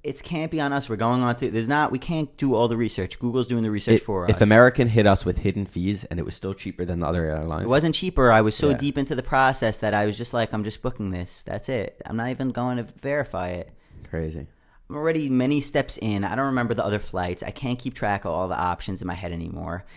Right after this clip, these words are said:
Speaker 1: I think the transparency that is, is killing them. That's really the truth.
Speaker 2: Yeah.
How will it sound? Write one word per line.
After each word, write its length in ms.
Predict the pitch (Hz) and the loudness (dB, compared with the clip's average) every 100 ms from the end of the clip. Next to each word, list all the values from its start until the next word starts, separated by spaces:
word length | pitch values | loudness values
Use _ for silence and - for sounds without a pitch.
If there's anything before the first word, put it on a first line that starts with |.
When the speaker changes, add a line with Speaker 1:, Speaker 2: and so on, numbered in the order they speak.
| 139 | -14
Speaker 1:
I 80 | - | -8
think 200 | - 156 | -4 -2
the 80 | 120 | -4
transparency 1120 | - 110 - - 113 139 110 - 87 87 85 | -4 -6 -4 -4 0 0 -2 -4 -8 -8 -8
that 200 | - 95 - | -8 -8 -6
is, 300 | 92 87 - | -10 -10 -10
is 200 | 87 - | -10 -10
killing 360 | - 127 120 | -8 -4 -2
them. 220 | 85 62 - | -4 -8 -8
That's 340 | 101 110 - | -2 0 0
really 280 | 110 101 69 | -4 -4 -4
the 80 | - | -10
truth. 320 | - - - | -14 -16 -14
Speaker 2:
Yeah. 100 | - | -12